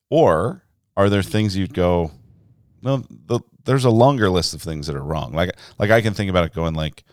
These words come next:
there are a lot of r-, good ways that you can talk to your kids. There's also a lot of wrong <laughs> ways you can talk to your kids, right? Or you use the example of, you know, uh, our, you know, marriages, right? Like, like,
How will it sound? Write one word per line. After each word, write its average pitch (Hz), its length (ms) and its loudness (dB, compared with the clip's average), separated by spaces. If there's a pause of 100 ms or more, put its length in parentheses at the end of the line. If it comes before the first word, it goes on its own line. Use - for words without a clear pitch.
(580)
there 104 200 2
are 92 260 2 (240)
a 87 100 2
lot 107 480 4
of 85 200 0
r-, 90 100 -6 (220)
good 90 180 -2
ways 76 460 -2 (200)
that 85 140 -4
you 82 140 -2
can 73 200 -8
talk 76 240 -4
to - 80 -12
your - 100 -12
kids. - 520 -14 (1120)
There's 85 240 -2 (400)
also 92 400 2
a - 20 2
lot 76 240 -2
of 71 200 -10
wrong 90 260 0
<laughs> - 20 -6
ways - 440 -8
you 80 60 -8
can - 140 -8
talk - 240 -18
to - 140 -18
your - 100 -20
kids, - 320 -14 (640)
right? 98 140 2
Or 98 100 2
you 101 160 0
use 107 220 0
the 92 80 0
example 87 400 -2
of, 78 120 -6
you 85 100 -4
know, 78 260 -8 (500)
uh, 76 280 -4 (140)
our, 80 220 -4 (140)
you 90 100 -8
know, 76 80 -4
marriages, 78 560 -4
right? 80 340 -4
Like, 73 300 -10 (280)
like, 85 180 -6